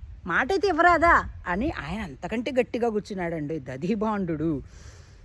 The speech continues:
నవ్వుకున్నాడు స్వామి, "వీడికి అర్థమైపోయింది నా తత్వం" అని అనుకొని, "సరే, ఇస్తానులే పో, తీ." "ఆహా, నేను తీయను." "ఎందుకు? ఇచ్చేసాను కదా, ఇంకేంటి?" "ఈ కుండలకు కూడా మోక్షం కావాలి." "కుండలకు మోక్షం ఏంటి?"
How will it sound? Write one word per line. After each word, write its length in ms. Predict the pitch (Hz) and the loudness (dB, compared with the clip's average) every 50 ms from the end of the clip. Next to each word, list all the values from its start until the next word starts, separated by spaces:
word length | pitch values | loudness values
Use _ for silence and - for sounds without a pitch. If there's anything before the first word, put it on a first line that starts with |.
| - - - - - - - - - - - - - - - - - - - - - - - - - | -20 -20 -18 -20 -20 -20 -18 -20 -18 -18 -16 -16 -16 -16 -18 -18 -20 -20 -20 -20 -20 -20 -18 -14 -12
నవ్వుకున్నాడు 520 | 156 151 151 - - 156 147 147 135 135 | -10 -10 -10 -10 -10 -10 -8 -8 -10 -10
స్వామి, 400 | 147 - 160 139 139 151 156 147 - - - - - - - 277 | -12 -12 -14 -14 -12 -12 -12 -14 -16 -18 -20 -20 -20 -20 -16 -12
"వీడికి 260 | 196 170 196 - 202 | -10 -10 -8 -6 -8
అర్థమైపోయింది 680 | 165 135 151 175 196 214 220 - 220 202 202 185 180 | -6 -4 -4 -2 -2 -4 -2 -2 -2 -2 0 -2 -2
నా 140 | 175 170 165 | -2 -4 -4
తత్వం" 460 | - 170 160 - - 190 180 143 165 190 - 180 | -4 -8 -10 -6 -4 -4 -4 -4 -6 -10 -12 -10
అని 120 | 170 170 | -10 -8
అనుకొని, 400 | 160 175 - - 160 175 220 262 - - - - - - - - - | -8 -10 -10 -12 -10 -10 -12 -12 -14 -18 -20 -20 -20 -20 -12 -6 -6
"సరే, 220 | 160 151 143 139 - - - | -6 -4 -6 -10 -14 -16 -16
ఇస్తానులే 400 | 147 - - 147 135 135 127 127 | -16 -14 -12 -12 -12 -12 -12 -14
పో, 140 | - - 143 - - - - | -14 -14 -14 -16 -14 -10 -6
తీ." 180 | 214 208 170 143 - - - - - - - - - 226 | -6 -6 -6 -8 -12 -18 -20 -20 -20 -20 -20 -8 -2 0
"ఆహా, 240 | 254 277 262 285 - - - 240 | 0 2 2 0 -2 -4 -8 -6
నేను 140 | 247 247 | -6 -4
తీయను." 320 | 214 247 233 214 190 143 - - - - - - - - - - | -4 -2 -2 -2 -2 -4 -6 -10 -16 -20 -20 -20 -20 -20 -6 -2
"ఎందుకు? 340 | 240 277 330 359 427 - 453 | 0 2 2 2 4 6 6
ఇచ్చేసాను 480 | 415 320 - 403 403 339 403 403 403 403 | 4 6 4 4 4 6 6 4 4 4
కదా, 240 | 427 415 381 320 262 | 4 6 6 6 6
ఇంకేంటి?" 580 | 254 277 277 359 392 370 302 294 226 - - - - - - - - - - - - | 4 0 0 0 0 0 0 0 -2 -4 -6 -10 -18 -20 -20 -20 -20 -20 -20 -18 -16
"ఈ 20 | 170 | -16
కుండలకు 480 | - - 220 208 214 226 233 226 196 | -6 -4 -2 2 2 2 2 2 2
కూడా 160 | 170 208 202 | 4 2 2
మోక్షం 420 | 180 170 147 135 - - - - - | 2 2 -2 -4 -6 -8 -10 -10 -10
కావాలి." 340 | - - - 151 160 151 - - - - - - - - - - - - - - - - - | -10 -12 -14 -14 -16 -18 -20 -20 -20 -20 -20 -20 -20 -20 -20 -20 -20 -20 -20 -20 -20 -6 -4
"కుండలకు 360 | 330 381 403 440 427 381 403 | -2 0 2 2 2 4 4
మోక్షం 300 | 415 415 403 - 415 403 | 4 4 4 4 2 2
ఏంటి?" 360 | 403 403 403 381 415 415 | 2 2 2 2 2 0